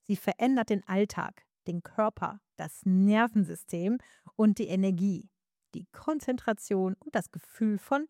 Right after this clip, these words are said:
Sicherheit. Und genau darüber möchte ich heute mit dir sprechen. Warum Trauer nicht einfach ein Gefühl ist, warum Menschen in solchen Phasen oft erschöpft oder überfordert sind und warum es meistens nicht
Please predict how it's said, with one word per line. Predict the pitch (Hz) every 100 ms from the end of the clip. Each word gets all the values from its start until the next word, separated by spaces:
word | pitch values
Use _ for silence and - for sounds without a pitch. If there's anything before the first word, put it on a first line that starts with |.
| _ _ _
Sicherheit. | 165 190 214 185 151 - - - _ _ _ _ _ _ -
Und | - 226
genau | 220 196
darüber | 190 226 240 240 220
möchte | 190 190 185
ich | -
heute | 180 180
mit | 165
dir | 175
sprechen. | 165 - - - - - _ _ _ _ _
Warum | 220 214 214
Trauer | - 240 247
nicht | 226 208 - -
einfach | 208 214 196
ein | 196 190
Gefühl | 185 - - - 240 226
ist, | 170 151 - _ _ _ _ _
warum | 202 208
Menschen | 214 247 240 226
in | 190
solchen | 196 208 214
Phasen | - 185 196 196
oft | 180 -
erschöpft | 175 - - - - -
oder | 185 165
überfordert | 165 - 196 202 165
sind | - 165 196 - _ _ _
und | - 220
warum | 202 208
es | 196 -
meistens | 196 247 302 - 254 233 -
nicht | 220 254 381 -